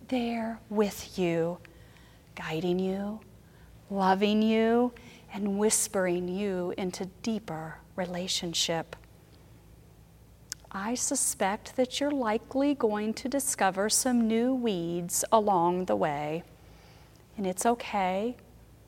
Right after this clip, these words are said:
Don't fret. Jesus will help you examine them, to learn from them, and show you how your heart can be transformed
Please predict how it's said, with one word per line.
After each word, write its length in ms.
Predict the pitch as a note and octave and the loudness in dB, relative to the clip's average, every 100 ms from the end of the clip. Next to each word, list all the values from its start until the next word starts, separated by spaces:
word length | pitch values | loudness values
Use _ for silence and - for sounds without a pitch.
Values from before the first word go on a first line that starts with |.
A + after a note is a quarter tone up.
| - - - | -20 -20 -4
Don't 260 | A#3 C#4 - | 0 2 0
fret. 580 | - G3 F3 - - - - - - - - - | 2 4 4 2 -2 -8 -14 -20 -20 -20 -16 2
Jesus 580 | B3 A#3 C4+ C#4 - - | 4 6 6 6 4 4
will 220 | D#4 D#4 | 6 6
help 340 | B3 A#3 A#3 | 4 4 4
you 160 | B3 C4+ | 2 4
examine 560 | D#4 C#4+ A3+ F#3+ G3 | 2 4 6 6 4
them, 420 | G3 F#3+ F#3+ A#3+ C4 - - - - - - | 4 4 4 2 -2 -8 -20 -20 -20 -12 2
to 100 | D4+ | 4
learn 400 | C4 A#3 A#3 A#3+ | 6 6 6 2
from 280 | - B3 | 4 4
them, 460 | A#3+ B3 B3 C4 C4+ - - - - - - - | 4 4 4 2 0 -6 -20 -20 -20 -20 -20 -2
and 140 | B3+ A#3 | 2 4
show 240 | - B3 | 8 8
you 200 | A#3+ A3+ | 8 4
how 220 | G#3 A3+ | 2 2
your 380 | G#3 A3+ A3+ G#3+ | 4 6 6 6
heart 600 | G3+ C#4+ A#3 F#3 - - - - - | 4 6 6 6 -2 -12 -12 -20 -4
can 200 | B3+ A3+ | 0 2
be 220 | A#3+ G3 | 2 0
transformed 880 | - A#3+ A#3 - - C4 F#3 F3 | -2 -2 -2 -4 0 0 0 -2